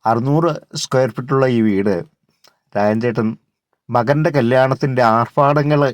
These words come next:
കുറച്ചിട്ട്, കുറച്ചിട്ടല്ല, ഒന്നും നടത്താതെ ആ പൈസ കൊണ്ടാണ് ഈ വീട് നിർമ്മിച്ച് നൽകിയിരിക്കുന്നത്. ചടങ്ങുകൾ ആരംഭിച്ചു കഴിഞ്ഞു.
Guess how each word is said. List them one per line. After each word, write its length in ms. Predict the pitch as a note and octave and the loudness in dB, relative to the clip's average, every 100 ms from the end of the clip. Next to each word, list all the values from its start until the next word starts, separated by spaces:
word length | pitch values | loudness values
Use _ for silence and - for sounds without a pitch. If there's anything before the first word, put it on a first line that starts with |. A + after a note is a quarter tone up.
| - _ _ - | -6 _ _ -4
കുറച്ചിട്ട്, 460 | G#2+ - A#2 F#2 B2+ - _ _ _ _ _ _ _ _ _ B2 | -4 -2 -6 -6 -10 -14 _ _ _ _ _ _ _ _ _ -2
കുറച്ചിട്ടല്ല, 460 | B2 F3 F#3 C#3 B2+ - G#2+ | -2 0 0 2 0 -2 -6
ഒന്നും 260 | G#2+ C3+ D#3 B2+ | -2 -2 0 2
നടത്താതെ 520 | G#2+ - C#3 A2+ F#2+ - _ _ _ _ C3+ | 0 0 0 2 -2 -6 _ _ _ _ 0
ആ 0 | F#3 - _ _ _ | 0 -4 _ _ _
പൈസ 220 | B2 B2 - C3+ | -4 -2 -2 -4
കൊണ്ടാണ് 340 | B2+ G2+ G2+ G#2 _ - | -2 -2 -2 -8 _ -6
ഈ 20 | A2+ G#2+ | -4 -2
വീട് 260 | G2 G2+ - _ _ G2+ | -2 -4 -8 _ _ -10
നിർമ്മിച്ച് 280 | F#2+ G2+ - | -8 -6 -6
നൽകിയിരിക്കുന്നത്. 640 | G2 C#3+ - - - - - _ _ _ _ _ _ _ _ _ _ _ _ - | -8 -10 -14 -16 -14 -14 -16 _ _ _ _ _ _ _ _ _ _ _ _ -6
ചടങ്ങുകൾ 440 | G#2 A2+ B2 B2+ C3 B2 - _ _ _ _ _ _ _ _ _ _ _ _ - | -2 0 2 2 2 -2 -8 _ _ _ _ _ _ _ _ _ _ _ _ -2
ആരംഭിച്ചു 340 | A2+ A2+ A#2 C3 | 0 0 -2 -2
കഴിഞ്ഞു. 280 | F#2 C2+ - | -2 -4 -14